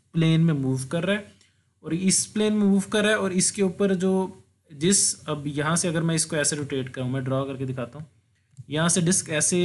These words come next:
पूरी rotate करेगी, ऐसे करके ये ज़मीन के ऊपर rotate करेगी, ठीक है। थ्री डी में अब आपने समझना है, ये जो plane बना है, ये वाला, ये वाला जो plane है,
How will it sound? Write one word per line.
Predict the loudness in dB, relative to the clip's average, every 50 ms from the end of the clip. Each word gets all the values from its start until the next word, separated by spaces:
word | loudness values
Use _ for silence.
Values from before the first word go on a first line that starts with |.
| 2 2 0 0
पूरी | 0 2 2 2 2
rotate | 2 0 0 0 -2 -2 -2 -4 -4
करेगी, | -2 0 0 2 0 0 0 -2 -2 -2
ऐसे | -2 -2 -2 -2 -2 -4 -4
करके | -4 -6 -6 -6 -6 -6 -8 -6 -4 -4
ये | 0 2 4 4 4 4 2
ज़मीन | -2 -2 2 2 4 6 4
के | 4 4
ऊपर | 0 -2 -2 -2
rotate | -4 -4 -6 -6 -8 -8 -10
करेगी, | _ -20 -20 -20 -20 -20 -20 -20 _ _ _ _ -20 -20 _ _ _ _
ठीक | -10 -8 -8
है। | -8 -10 -12 _ _ _
थ्री | -2 -2 0
डी | 2 2 2
में | 2 0
अब | 0 -2
आपने | -2 -4 -4 -4 -6 -6
समझना | -6 -6 -6 -6 -4 -4 -4 -2
है, | -2
ये | -2 -2
जो | -4 -6
plane | -6 -4 -4 -4 -4 -6
बना | -6 -6 -6
है, | -4 -4
ये | -4 -4
वाला, | -4 -6 -6 -6 -8 -10 -12 _ _ _ _ _ _ _ _ _ _ _ _ -20 -20 _ _ _ -6
ये | -4 -2 -2
वाला | 0 0 0 0
जो | -2 -4
plane | -4 -4 -4 -2 -2 -2 -2
है, | -2 -4 -4 -6